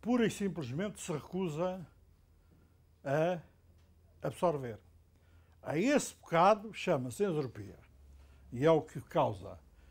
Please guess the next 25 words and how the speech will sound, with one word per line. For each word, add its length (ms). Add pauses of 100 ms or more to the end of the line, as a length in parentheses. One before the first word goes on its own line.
(220)
esta 280
confusão 480
no 140
mundo. 320 (1700)
Mas 200
isso 220
é 40
para 140
a 20
próxima 440
aula. 340 (1120)
Mas 340 (580)
o 60
trabalho 720 (1200)
é 100
porque 180
a 40
gente 220 (540)
pôs 480
massas 800 (720)
em 120
movimento. 680 (840)
Portanto, 240
vocês 300
têm 340